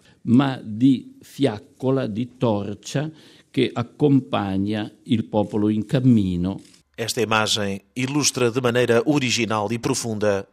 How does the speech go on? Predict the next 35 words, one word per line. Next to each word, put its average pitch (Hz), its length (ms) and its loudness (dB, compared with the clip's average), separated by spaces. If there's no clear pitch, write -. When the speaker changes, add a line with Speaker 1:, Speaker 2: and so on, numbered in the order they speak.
Speaker 2:
os 151 140 -2
trabalhos 110 500 0
de 117 120 -2
quarta-feira, 110 600 0
dia 98 220 -2
oito. 92 480 -4
"A 123 80 2
fé 104 440 0
não 156 320 2
é 110 180 2
aderir 104 380 -2
a 101 60 0
conteúdos", 101 840 -4
sublinhou 98 680 -2
o 120 120 -2
padre 98 320 -2
Lombardi, 92 640 -4
"mas 113 500 2
uma 120 280 0
adesão, 110 640 -2
um 170 160 2
encontro 127 520 -2
com 104 180 -4
Cristo." 90 500 -6
Foram 107 400 0
sessenta 110 460 0
e 110 80 0
oito 131 260 2
as 110 140 0
intervenções 110 840 -2
e 151 160 -4
o 165 40 -2
testemunho 143 420 -2
do 107 100 -6
dia 117 400 2